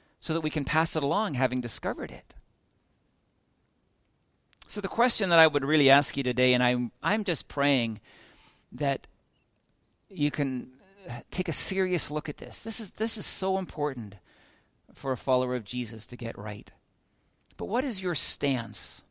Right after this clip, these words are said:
when it comes to people who have broken the law? What is your stance toward people? If you would, your, your reflexive response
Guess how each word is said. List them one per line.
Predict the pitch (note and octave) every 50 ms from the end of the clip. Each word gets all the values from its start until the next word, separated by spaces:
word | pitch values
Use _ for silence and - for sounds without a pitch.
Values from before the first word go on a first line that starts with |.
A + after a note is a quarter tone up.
| _ _ _ _ _ _ _ _
when | - C#3+ C#3
it | B2+
comes | - - D3+ C3+ B2+ -
to | - A#2+
people | - - C3 A#2 - A2+ A2
who | A2+ G#2 G#2+
have | G#2+ G#2 A#2 B2 A#2 G#2 G2+
broken | A#2+ B2 A#2 A2+ - A#2 A2
the | A2 A2 G#2
law? | G#2 G2+ G#2 G2+ F#2+ F#2+ - - - _ _ _ _ _ _ _ _ _ _ _ _ _ _ -
What | B3+ D4+
is | D#4+ A#3 -
your | E4+ -
stance | - - - - - F3+ F#3+ F#3+ E3 C3+ - -
toward | - C#3 B2+ B2+ B2 B2 A#2 -
people? | - - B2 - - G#2+ - - _ _ - - - - - _ -
If | D#3 D3 -
you | - E3+ E3
would, | D#3+ F3 F3 D#3+ D3
your, | C#3 C#3+ C3+ C3+ C3 B2 A#2 - - - - _
your | - B2+ C#3+ D3+ D3 C#3+
reflexive | C3+ E3 G#3 G#3+ - - - - F3 F3 E3+ - - D#3+ D3 C#3 C3 A2+ - - - -
response | A#2+ C#3+ B2+ - - - - - D3+ D#3 C#3+ B2+ A#2+ G#2+ G#2+ - - - - - - - - -